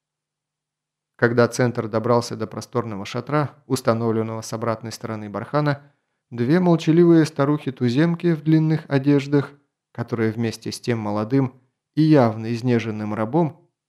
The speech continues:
странноватое причудо, ну да кто их, господ, поймет – и составляли свиту госпожи, уже развели костер и хлопотали над каким-то ароматным варевом.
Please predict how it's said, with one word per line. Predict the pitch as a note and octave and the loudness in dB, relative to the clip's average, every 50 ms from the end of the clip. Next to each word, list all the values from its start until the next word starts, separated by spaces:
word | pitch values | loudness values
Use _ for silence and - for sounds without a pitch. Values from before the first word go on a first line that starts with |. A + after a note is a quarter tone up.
| _ _ _ | _ _ _
странноватое | _ _ - D#3+ F3+ F#3+ G3 F3+ C3+ A2 G2+ - - F#2 F#2+ | _ _ -2 0 0 2 2 0 -2 -4 -6 -8 -12 -14 -12
причудо, | - A2+ A#2 - - - A2+ G#2 G#2+ G#2 _ _ _ _ _ | -10 -10 -10 -10 -8 -10 -10 -10 -10 -12 _ _ _ _ _
ну | - F3+ G3+ | -8 -4 -2
да | G3 F#3 | -2 -2
кто | - - B3+ A#3 | -2 -2 -2 -2
их, | E3 A2+ | -2 -2
господ, | A#2 A#2+ A2+ - - - F#2 - _ | -2 -8 -10 -10 -12 -16 -20 -18 _
поймет – | - A#2 A2+ A2 G#2 G2+ _ _ _ _ _ _ _ _ _ _ _ _ _ _ _ _ | -12 -10 -10 -10 -14 -16 _ _ _ _ _ _ _ _ _ _ _ _ _ _ _ _
и | - B2+ B2 | 0 0 0
составляли | A#2 - C3 B2 - - B2 A2 A2 A#2 B2+ D3+ D3+ C#3+ | 2 2 0 0 2 0 0 0 2 2 2 2 2 0
свиту | - - - A2 A#2 A#2 A2+ - A2+ | -2 -6 -8 -6 -6 -6 -6 -6 -8
госпожи, | A2 A2 A#2+ - - - C3 B2+ A#2 A2 G2 F#2+ - _ _ _ _ _ _ _ _ _ _ _ _ | -4 -4 -6 -6 0 0 0 0 0 -2 -8 -10 -12 _ _ _ _ _ _ _ _ _ _ _ _
уже | _ C3+ B2+ C3+ D#3+ E3 | _ 2 4 6 6 6
развели | E3 D3+ C#3 D3+ D#3 D3+ D3 C#3 | 6 4 6 6 6 6 6 6
костер | - C#3 B2+ - - - F3 E3+ F3+ | 4 2 2 2 -2 -2 -2 -2 -2
и | - - B2+ | 0 -2 -4
хлопотали | - - A#2+ A2+ - A#2+ A#2+ - - D3 D3 D3 C#3 | -2 0 -4 -4 -2 -6 -6 -2 -2 0 2 2 2
над | C3 B2 A#2+ - | 0 0 -4 -6
каким-то | - A2+ - - C3+ C3+ C3 B2+ C#3 | -14 -14 -6 -4 -4 -4 -2 -2 -2
ароматным | B2+ - - B2 A#2+ A#2+ A2+ A2+ A2+ A2 - _ B2 A#2+ B2+ A#2+ | -2 0 -2 -4 -2 -2 -4 -4 -6 -8 -8 _ -6 -6 0 0
варевом. | B2+ A2 F#2+ F#2+ F2+ F2+ E2+ - | 0 0 0 -4 -12 -14 -16 -18